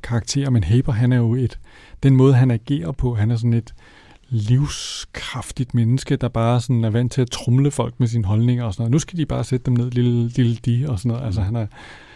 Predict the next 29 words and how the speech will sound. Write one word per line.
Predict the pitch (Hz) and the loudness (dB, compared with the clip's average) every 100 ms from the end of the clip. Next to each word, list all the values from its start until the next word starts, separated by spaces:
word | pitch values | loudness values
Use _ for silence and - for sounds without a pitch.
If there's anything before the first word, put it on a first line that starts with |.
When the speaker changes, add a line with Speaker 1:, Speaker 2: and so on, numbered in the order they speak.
| - - - | -20 -20 -12
Speaker 1:
og | 131 117 113 117 | -6 -4 -2 0
"Nu | 127 | 0
skal | 160 | 0
du | |
ikke | 165 | -2
tænke | - 147 - | 2 2 2
så | 160 | -4
meget, | 113 104 120 139 | -2 2 2 2
og | 131 113 | 0 0
nu | |
gør | 143 135 | 2 2
vi | 156 | 2
det | 151 | 0
bare," | 113 110 123 | -2 -4 -4
og | 139 120 | -4 -6
altså, | - 110 | -4 -6
det, | 110 123 143 - | -4 -4 -4 -6
det | |
er | 139 | -4
meget | 131 160 165 | -2 -2 -2
sådan, | 151 127 120 - - - _ - - _ - | -2 -2 -4 -8 -20 -20 _ -20 -20 _ 0
det | |
er | 123 | 2
nogle | 123 | 4
gode | 127 139 | 2 0
karakterer, | - 139 - 185 196 | -4 -10 -4 -4 -4
synes | - 123 | -2 0
jeg, | 117 | 0
der, | 113 110 | -2 -4